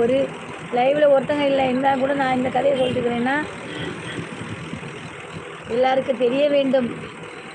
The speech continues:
தெரிந்திருந்தால் திருந்திருப்போமே அப்படி என்று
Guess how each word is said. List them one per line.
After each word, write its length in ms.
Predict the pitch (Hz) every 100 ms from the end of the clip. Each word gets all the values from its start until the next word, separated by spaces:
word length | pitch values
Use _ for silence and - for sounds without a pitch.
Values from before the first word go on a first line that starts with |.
| -
தெரிந்திருந்தால் 680 | 247 254 269 269 262 277 247
திருந்திருப்போமே 680 | 254 262 277 254 214 254 269 269 - - - - - -
அப்படி 200 | 226 269 277
என்று 120 | 262